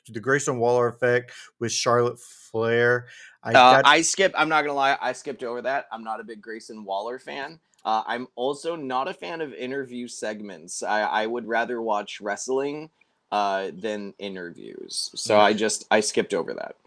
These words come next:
Speaker 1: Okay, well, it's getting a pretty good grade from the Bleacher Report, so I'm gonna go ahead and read kinda what it's going over. "The Grayson Waller effect had very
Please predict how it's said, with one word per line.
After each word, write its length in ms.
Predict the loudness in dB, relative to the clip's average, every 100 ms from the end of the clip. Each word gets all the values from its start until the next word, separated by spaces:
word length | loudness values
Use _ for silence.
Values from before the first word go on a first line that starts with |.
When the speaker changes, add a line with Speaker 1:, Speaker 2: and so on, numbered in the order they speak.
| _ _ _ _ -8
Speaker 1:
Okay, 160 | -2
well, 220 | 4 6 6
it's 160 | 2
getting 340 | 0 0 0 0
a 60 |
pretty 340 | -2 4 6 6
good 380 | 6 4 4 -4
grade 640 | -4 2 4 4 4 0
from 220 | -2 -2
the 100 | -2
Bleacher 380 | -2 -4 -2 -2
Report, 560 | -2 -4 -2 0 0 -2
so 140 | -4
I'm 120 | -2
gonna 180 | -2 -4
go 180 | 0 2
ahead 140 | 2 0
and 180 | -2
read 260 | -6 -6 -6
kinda 240 | -6 -4
what 200 | -4 -2
it's 180 | -4 -6
going 400 | -6 -4 -2 -2
over. 220 | -2 -2
"The 100 | -4
Grayson 380 | 0 2 2 4
Waller 240 | 6 6 6
effect 280 | 4 2
had 240 | 2 0 2
very 440 | 6 6 6 2